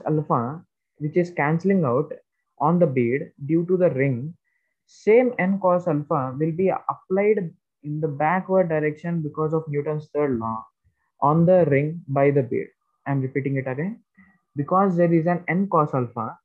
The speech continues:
on the bead by this ring, there will be the same n cos alpha on the ring by the bead, but in the different direction because of Newton's third law.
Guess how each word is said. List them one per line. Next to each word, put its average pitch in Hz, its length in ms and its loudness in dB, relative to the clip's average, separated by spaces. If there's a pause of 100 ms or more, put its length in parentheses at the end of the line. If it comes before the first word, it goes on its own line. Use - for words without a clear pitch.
(160)
on 143 160 2
the 151 100 2
bead 127 360 0 (200)
by 135 120 2 (280)
this 165 260 0
ring, 117 220 -2 (640)
there 156 180 4
will 156 120 -2
be 170 80 4
the 170 120 2
same 240 580 0 (100)
n 170 180 -2
cos 175 260 0
alpha 151 540 -4 (420)
on 165 240 2
the 175 120 6
ring 151 320 0 (140)
by 139 200 2
the 160 120 2
bead, 147 380 -4 (520)
but 175 240 -2 (220)
in 160 140 0
the 185 80 2
different 160 360 0
direction 110 460 -6 (240)
because 147 280 0
of 175 140 -2
Newton's 160 460 0 (600)
third 135 240 2
law. - 220 -8